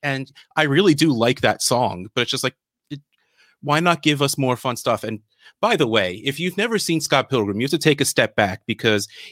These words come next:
in this movie, Michael Cera, Scott Pilgrim, used to date Captain Marvel m-, and beat up Superman and Captain America.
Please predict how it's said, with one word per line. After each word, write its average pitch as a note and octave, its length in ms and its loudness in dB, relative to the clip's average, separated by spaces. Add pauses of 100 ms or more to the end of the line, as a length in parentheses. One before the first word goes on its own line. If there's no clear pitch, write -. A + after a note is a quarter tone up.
(120)
in D#3+ 180 4
this A3 240 4
movie, G#2 500 4 (640)
Michael F#3 360 0
Cera, G#2 640 0 (160)
Scott - 360 -2
Pilgrim, G#2 480 0 (440)
used C3 340 -2
to G3+ 80 0
date D3 300 2
Captain C#3 400 0
Marvel G2+ 520 -2 (220)
m-, A2+ 200 -8
and B2 400 2 (220)
beat D3+ 200 4
up B2+ 220 2
Superman C#3+ 720 0
and A#2 380 -2
Captain G#2+ 300 -4
America. F#2+ 400 -10